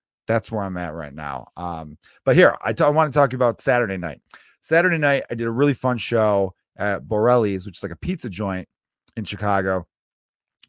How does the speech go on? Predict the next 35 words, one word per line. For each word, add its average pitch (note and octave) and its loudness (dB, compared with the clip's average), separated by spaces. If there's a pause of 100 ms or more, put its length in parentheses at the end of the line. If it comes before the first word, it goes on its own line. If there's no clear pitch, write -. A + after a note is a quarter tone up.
(120)
They C#3+ -4
don't F3 0
normally D#3+ 0
do C3+ 0
shows, G#2 -2
I'm F#2 -12
pretty F#2+ -8
sure. F#2+ -6 (360)
But A#2 0
my G#2+ -6
pal C#3 2
Kelly D3 -2
McGuigan, A#2 2 (420)
who B2+ 4
I B2+ 4
gotta F#3 -2
get A2+ -2
on G#2 -4
this C3 -8
podcast, F2+ -8 (960)
really G3 6
cool, D3+ 6 (140)
uh, B2+ 2 (240)
pretty G#3+ 4
new F#3+ 2
to D3+ 0
stand C3+ 0
up, B2+ 4
but C#3 0
she C#3 -6
was C3+ 0
out D3+ 4
there C#3 4
working C#3 -2
hard, B2 2